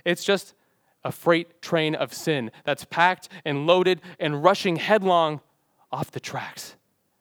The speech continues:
It's a mess. It's a monstrosity. In this trial,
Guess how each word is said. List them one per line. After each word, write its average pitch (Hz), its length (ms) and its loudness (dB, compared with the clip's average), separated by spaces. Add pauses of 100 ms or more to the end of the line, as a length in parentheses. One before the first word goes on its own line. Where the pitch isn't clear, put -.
(440)
It's - 160 -8
a 135 60 -4
mess. 117 460 -14
It's - 160 -4
a 165 60 -2
monstrosity. 127 920 -4 (1200)
In 160 140 -2
this 196 180 -2
trial, 123 480 0